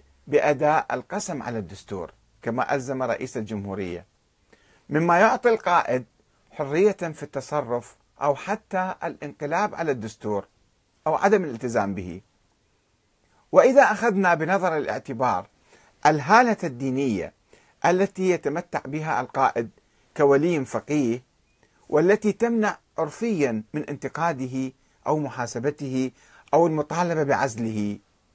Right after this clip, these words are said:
فلنا أن نتصور الحالة الدكتاتورية التي يمكن أن تقع بها البلاد. ولئن كان أنصار الدستور الحالي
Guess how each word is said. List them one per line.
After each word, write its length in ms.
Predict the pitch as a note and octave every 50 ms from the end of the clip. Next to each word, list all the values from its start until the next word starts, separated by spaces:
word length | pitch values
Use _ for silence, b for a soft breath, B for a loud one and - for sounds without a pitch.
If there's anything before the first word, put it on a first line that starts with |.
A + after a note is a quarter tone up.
| _ _ _ b b b b b _
فلنا 540 | - D3 D3 D3+ E3+ E3+ E3 D3+ C3 - -
أن 100 | B2+ B2
نتصور 640 | A#2+ - - B2 - D#3 D3+ D3+ C#3+ C#3+ D3 D3 - b b b b b b b -
الحالة 460 | B2+ C3+ - - D#3 E3+ E3 D3 - -
الدكتاتورية 960 | C3 A2+ F#2+ A2+ G#2+ - - A2+ A2 - - G#2+ A2 A#2 C3 C#3+ C#3 C#3 D3 - _ _ _ _ -
التي 340 | B2 C3 D3 D3 - C3+ C#3
يمكن 540 | F3 G#3 G#3+ G3+ - - G#3 G3+ G3+ G#3 G3 b b b b b b b C#3
أن 140 | C3 A#2
تقع 280 | - E3 F3+ - D3+ - -
بها 400 | A#2 B2+ C#3 C#3+ D3 C#3 - -
البلاد. 420 | A2 E2 F#2 G2 G2 F#2 D#2 D#2+ - _ _ _ _ _ _ _ _ _ _ _ _ _ _ _ _ _ _ _ _ _ _ _ _ _ _ _ b b b b b b b
ولئن 340 | - C#3 C3 D#3+ D#3+ F#3+ F3
كان 260 | - - F#3 F#3 F#3
أنصار 440 | E3+ - D3+ D3 - E3 E3 E3+ D#3
الدستور 500 | C#3+ A#2+ A2+ A#2 - - - D3+ C#3+ C3
الحالي 460 | A2+ - - - C#3+ B2 G2 D#2 D2